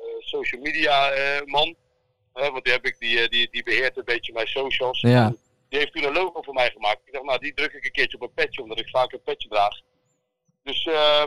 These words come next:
Speaker 1: nou, en ik, ik loop een beetje in de stad en, eh, en bij de school van mijn kinderen. En ik kreeg best wel wat complimenten terug. En, eh, zagen van, ja, zou ik niet op de markt brengen?
Speaker 2: Ja.
Speaker 1: Dus het is een beetje, het is een beetje zo begonnen. En uiteindelijk dacht ik, nou, weet je wat, ik laat er gewoon duizend maken en,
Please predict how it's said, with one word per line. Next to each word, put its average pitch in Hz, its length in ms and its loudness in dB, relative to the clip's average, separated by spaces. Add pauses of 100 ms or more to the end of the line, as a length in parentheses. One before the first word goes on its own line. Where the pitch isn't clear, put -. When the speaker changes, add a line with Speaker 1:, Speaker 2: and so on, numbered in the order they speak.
(120)
Speaker 1:
nou, 135 220 4
en 147 80 -4
ik, - 140 0
ik 156 180 -2
loop 143 180 -2
een 123 80 -14
beetje 131 220 -2
in 120 120 -14
de 113 40 -6
stad 160 320 -2
en, 117 240 -16
eh, 117 240 -6
en 117 60 -10
bij 123 100 -4
de 117 60 -6
school 131 240 -6
van 120 80 -10
mijn 113 120 -16
kinderen. 151 420 -6
En 160 100 -8
ik 160 60 -6
kreeg 156 200 -6
best - 180 -6
wel 143 100 -10
wat - 100 -14
complimenten 160 520 -6
terug. 143 220 -10
En, 123 500 -8
eh, 123 60 -10 (220)
zagen 143 440 2
van, 139 120 -6
ja, 135 180 2 (180)
zou 160 200 -2
ik 160 60 -8
niet 170 100 -2
op - 60 -10
de 165 80 -8
markt 190 260 -2
brengen? 127 400 -4
Speaker 2:
Ja. 135 360 4 (300)
Speaker 1:
Dus - 120 -6
het - 120 -8
is 381 140 0
een 349 80 -4
beetje, 180 300 -6
het - 100 -4
is - 60 -2
een 170 60 -4
beetje 180 220 -4
zo 185 180 -2
begonnen. 156 400 -2
En 131 120 0
uiteindelijk 135 420 4
dacht 120 100 -4
ik, 123 60 -14
nou, 135 160 -6
weet 135 160 -6
je 143 60 -14
wat, 147 160 -8
ik 139 100 -16
laat 135 200 2
er - 60 -20
gewoon 135 180 -8
duizend 143 340 0
maken 139 320 0
en, 127 80 -14